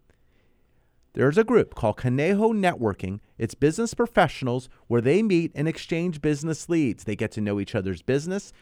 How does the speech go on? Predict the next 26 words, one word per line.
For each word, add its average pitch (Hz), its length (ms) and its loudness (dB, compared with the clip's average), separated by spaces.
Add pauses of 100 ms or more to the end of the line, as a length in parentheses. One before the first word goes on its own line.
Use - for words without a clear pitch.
and 104 100 -4
they 107 60 2
exchange, 104 640 -4
exchange 104 500 -6
leads 175 500 -6 (300)
of 104 200 -4
helping 175 460 -4
other 156 300 0
individuals. 139 840 -4 (360)
And 113 180 0
they 135 140 2
will 185 160 2
be 185 140 -4
having 151 380 -4
Angela 156 460 -4 (240)
Setters 147 380 -4
Bassard 117 420 -2
coming 240 400 0
in, 208 240 2 (640)
Chief 220 260 -2
Executive 220 520 0
Officer 147 380 0
of 127 60 -4
Conquer 214 320 -6
Credit 208 320 -2
Management, 143 480 -4